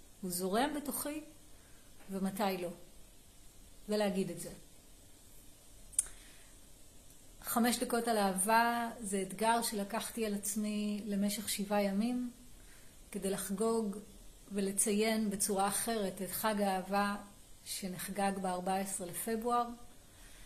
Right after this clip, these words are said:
במסגרת חג האהבה אני מעניקה בין עשרים לשלושים אחוז הנחה על כל ההרצאות והקורסים בחנות הדיגיטלית שלי. מזמינה אתכם להכיר את החנות, להיכנס לקישור. היא מעניינת,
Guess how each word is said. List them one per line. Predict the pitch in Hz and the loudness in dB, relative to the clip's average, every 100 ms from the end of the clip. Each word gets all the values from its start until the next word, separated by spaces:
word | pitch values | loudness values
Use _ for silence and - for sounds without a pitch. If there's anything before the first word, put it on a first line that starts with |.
| - - - - 196 | -18 -20 -20 -12 -4
במסגרת | 190 202 196 233 247 247 | 0 2 4 4 4 4
חג | 247 226 | 2 4
האהבה | 233 226 214 214 254 285 294 - 233 | 4 4 2 2 2 0 -6 -12 -2
אני | 202 202 | 2 4
מעניקה | 202 202 190 190 226 214 208 202 | 4 2 0 -2 2 6 6 4
בין | 202 226 | 2 0
עשרים | 214 240 226 | 2 2 0
לשלושים | 214 202 202 - 202 | 0 -2 -2 0 0
אחוז | 202 202 202 | 0 0 0
הנחה | 190 - 220 | -2 0 2
על | 202 196 | 2 2
כל | 214 | 0
ההרצאות | 226 208 208 214 202 196 | 0 0 0 0 -2 -2
והקורסים | 196 180 - 202 196 208 196 | -4 -4 -2 0 0 0 0
בחנות | 185 185 - 196 202 208 | -2 -4 -4 -2 0 -2
הדיגיטלית | 180 170 - 214 226 233 | -4 -6 -2 0 0 0
שלי. | 254 247 254 254 - - - - - - | -2 0 -2 -8 -16 -20 -20 -20 -10 -4
מזמינה | 185 180 190 208 | -4 -2 0 0
אתכם | 214 - 226 220 220 220 - | 0 -2 -2 -2 -2 -6 -8
להכיר | 190 185 - 254 | -8 -6 -2 0
את | 254 | 0
החנות, | 247 240 220 220 208 - - | -2 0 0 0 -4 -8 -8
להיכנס | 185 190 196 202 220 | -6 -2 2 2 2
לקישור. | 202 196 - 214 202 196 208 - - - - - - | 0 -4 -2 2 2 2 -2 -10 -16 -18 -18 -16 -4
היא | 190 | 0
מעניינת, | 196 190 208 233 226 226 - | 0 2 4 4 4 2 -2